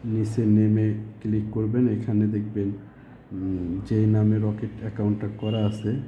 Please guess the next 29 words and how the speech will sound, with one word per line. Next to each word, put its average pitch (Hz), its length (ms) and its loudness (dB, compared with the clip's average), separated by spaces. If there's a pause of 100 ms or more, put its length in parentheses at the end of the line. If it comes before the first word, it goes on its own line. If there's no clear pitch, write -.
(120)
সেই 101 120 -2
নামটা 98 360 0 (100)
চলে 95 160 -6
আসবে। 90 340 -6 (1000)
এরপর 104 260 -6
এখানে 104 540 0
অ্যামাউন্ট 104 500 2
দিবেন। 92 260 -4 (340)
এখন 101 420 -4 (520)
এখান 110 220 -2
থেকে 110 220 -2 (100)
কত 113 280 -4
টাকা 110 240 -2
আপনি 107 260 0
এক 107 200 2
ট্রানজ্যাকশনে 104 600 0
পাঠাইতে 101 400 -6
পারেন 101 220 -4
সেটা 104 340 -6
জানার 107 300 2 (100)
জন্য 98 260 -6 (600)
চেক 117 240 0 (100)
লিমিটে 107 460 2
ক্লিক 95 300 -2 (100)
করবেন। 98 360 -2 (1800)
দেখেন 104 240 -2
এখানে 104 300 2
দেওয়া 101 300 0
আছে 107 280 -4